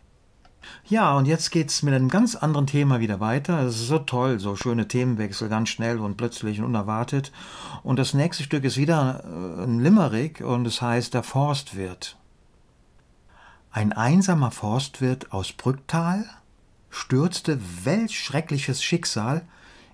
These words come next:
in einen Häcksler, oh Graus. Er kam zwar da wieder raus, jedoch in größerer Stückzahl. Und da ist er auch nicht mehr so einsam, wenn es ihn dann so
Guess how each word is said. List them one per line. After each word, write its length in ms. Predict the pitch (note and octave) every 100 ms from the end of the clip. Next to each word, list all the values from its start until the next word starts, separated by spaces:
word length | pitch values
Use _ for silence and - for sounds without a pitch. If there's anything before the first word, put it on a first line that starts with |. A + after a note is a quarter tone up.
| _
in 140 | D3+
einen 160 | D3+ D3+
Häcksler, 640 | C3+ G3+ G#3 - F#2+ D#2+ - _
oh 160 | C3+
Graus. 600 | B2+ - A#2+ C3+ G#2+ - - - -
Er 100 | G#2
kam 280 | - A#2+ E3+
zwar 200 | - A2
da 240 | G#2+ G2
wieder 180 | F#2+ F2
raus, 640 | D#2+ F2 G2+ F#3 - - - _ _ _ - - - -
jedoch 420 | G#2 A2 C3 -
in 140 | A#2
größerer 680 | - A#2+ C3+ C#3 D#3 D#3 D#3+ -
Stückzahl. 840 | - - - C3 - - E2+ F2+ E2 - _ _ _ _ _ _ _ _ _ _ _ _ _ _ _ _ _ _ _ _ _ _ _ _ - - - -
Und 100 | -
da 80 | B2
ist 140 | C3+ C3
er 100 | A#2+
auch 80 |
nicht 160 | A#2+ A#2+
mehr 140 | A2
so 100 | G2+
einsam, 520 | G2+ A#2+ C3+ G2 F2 E2+ -
wenn 80 | G2+
es 140 | G2
ihn 160 | G#2+ F#2+
dann 160 | F#2+
so 240 | F#2+ F2+